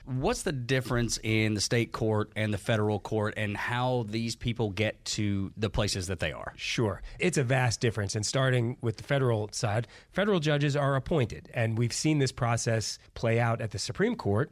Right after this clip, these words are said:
Speaker 2: which we know is done with the advice and consent of the Senate, which the president puts somebody up and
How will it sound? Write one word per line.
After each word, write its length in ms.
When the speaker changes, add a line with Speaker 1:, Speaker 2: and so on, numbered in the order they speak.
Speaker 2:
which 180
we 80
know 220
is 100
done 300
with 140
the 100
advice 320
and 100
consent 380
of 320
the 100
Senate, 460
which 220
the 60
president 500
puts 340
somebody 380
up 180
and 220